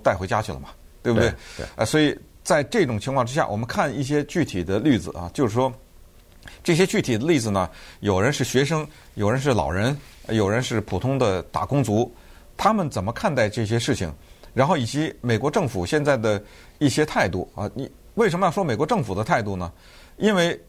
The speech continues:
Speaker 1: 那个 Scott Atlas，大家知道吧？他是川普总统的新冠顾问吧？
Speaker 2: 对。
Speaker 1: 对，他就说了，他说：“我们鼓励感恩节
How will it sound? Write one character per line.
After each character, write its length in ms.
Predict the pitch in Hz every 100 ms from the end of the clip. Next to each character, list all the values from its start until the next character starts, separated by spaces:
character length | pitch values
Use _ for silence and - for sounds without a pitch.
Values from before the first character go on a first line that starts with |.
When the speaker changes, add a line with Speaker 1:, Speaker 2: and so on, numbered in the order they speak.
| -
Speaker 1:
那 160 | - 131
个 180 | 131
Scott 380 | 127 - 208 180 - 170
Atlas， 540 | 208 202 110 87 - - - -
大 120 | 120
家 140 | 120
知 100 | 117
道 120 | 123
吧？ 100 | 98 90
他 140 | 165
是 100 | 160
川 160 | 196 214
普 80 |
总 200 | 127 143
统 200 | 139 95
的 160 | 95 104
新 200 | - 160
冠 280 | 156 147 139 - - -
顾 140 | 170
问 120 | 156
吧？ 200 | 101 73 -
Speaker 2:
对。 160 | 110 90 - -
Speaker 1:
对， 160 | 123 117
他 200 | - 254
就 160 | 160
说 160 | 131 127
了， 140 | 90 -
他 140 | - 151
说 280 | 160 160 - - - - - - -
：“我 200 | 123 117
们 260 | 147 170 - -
鼓 240 | 143 123 139
励 200 | 202 135 -
感 240 | 123 104 -
恩 180 | 160
节 340 | 147 110 113